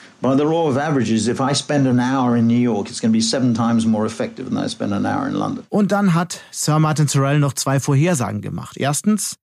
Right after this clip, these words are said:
Speaker 2: Donald Trump wird die Wahl für die zweite Amtszeit im November zwanzig zwanzig gewinnen, nicht zuletzt, weil ihn die Business-Community zumindest bis dahin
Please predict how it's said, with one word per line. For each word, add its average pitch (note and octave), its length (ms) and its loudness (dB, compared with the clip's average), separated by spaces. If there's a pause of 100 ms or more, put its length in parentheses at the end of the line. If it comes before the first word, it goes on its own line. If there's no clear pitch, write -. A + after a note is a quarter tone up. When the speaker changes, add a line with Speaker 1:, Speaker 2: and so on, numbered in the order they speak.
(180)
Speaker 2:
Donald C#3+ 280 2
Trump F3 340 0
wird D#3+ 200 0
die B2 140 0
Wahl C#3+ 300 0
für D3+ 140 -4
die - 120 -4
zweite - 380 -2
Amtszeit C3+ 480 0
im B2+ 80 0
November B2 420 2
zwanzig A2 420 -4
zwanzig B2 420 -2
gewinnen, D#3 400 2
nicht E3+ 200 -2
zuletzt, F3 640 -4
weil D#3 200 -2
ihn D#3+ 160 0
die D3+ 80 0
Business-Community D3+ 1120 2
zumindest C#3+ 460 0
bis C3 180 0
dahin D#3+ 540 0